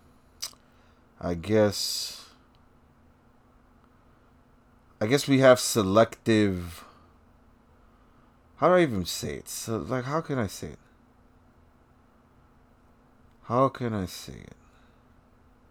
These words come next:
You know, I don't know. I,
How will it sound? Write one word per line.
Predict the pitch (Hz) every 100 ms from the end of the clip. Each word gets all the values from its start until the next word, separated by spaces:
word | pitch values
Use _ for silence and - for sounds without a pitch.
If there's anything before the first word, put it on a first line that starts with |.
| _ _ _ _ _ _ _ _ _ _ _ _ _ _ _ _ _ _ - -
You | - 240
know, | 247 226
I | 226
don't | 247
know. | 247
I, | 190 208